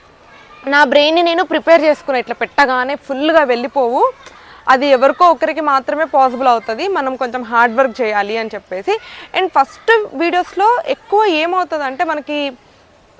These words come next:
ఒక షా-, అంటే వీడియో క్లిప్ ఎలా తీయాలి and, ఆ, ఏమీ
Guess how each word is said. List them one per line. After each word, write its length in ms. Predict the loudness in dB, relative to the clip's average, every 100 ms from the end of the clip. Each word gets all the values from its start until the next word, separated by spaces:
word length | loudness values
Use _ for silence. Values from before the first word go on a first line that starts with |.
| -6
ఒక 160 | -4 -4
షా-, 280 | 2 2 2
అంటే 200 | 0 -4
వీడియో 300 | -2 0 0
క్లిప్ 360 | 0 -4 2
ఎలా 180 | 4 4
తీయాలి 600 | 0 -6 -4 -4 -4 -6
and, 140 | -2 -4 -4 -10 -8 0
ఆ, 300 | 2 2 0 -4
ఏమీ 600 | -4 -2 -2 -4 -4 -8